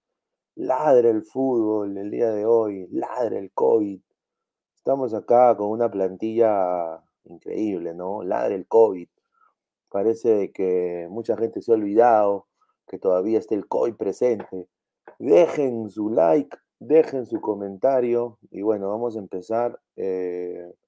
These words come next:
es el día de, no sé si me he equivocado, y ayer debió ser charlas pinedianas, o hoy es charlas pinedianas, pero prácticamente se han estado peleando en el chat interno de Ladra,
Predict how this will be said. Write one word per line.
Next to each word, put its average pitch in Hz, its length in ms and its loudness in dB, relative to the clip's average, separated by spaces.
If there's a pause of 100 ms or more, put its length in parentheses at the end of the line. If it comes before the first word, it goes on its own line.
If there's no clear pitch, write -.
(520)
es 101 260 -8
el 98 140 -6
día 98 760 0 (460)
de, 101 300 -12
no 113 160 -8
sé 127 140 -6
si 107 220 -8
me 98 300 -10
he 113 40 -8
equivocado, 117 580 0
y 98 80 -2
ayer 107 260 0
debió 113 240 -2
ser 110 200 -4
charlas 113 320 -2
pinedianas, 113 920 -6
o 98 80 -10
hoy 117 300 2
es 113 80 -4
charlas 110 340 -6
pinedianas, 101 680 -8
pero 87 260 -12 (720)
prácticamente 135 960 2 (920)
se 151 120 -10
han 151 140 -4
estado 147 400 -2
peleando 139 580 -2
en 127 100 -2
el 101 140 -6
chat 135 220 -2
interno 117 540 0
de 107 120 -4
Ladra, 127 560 0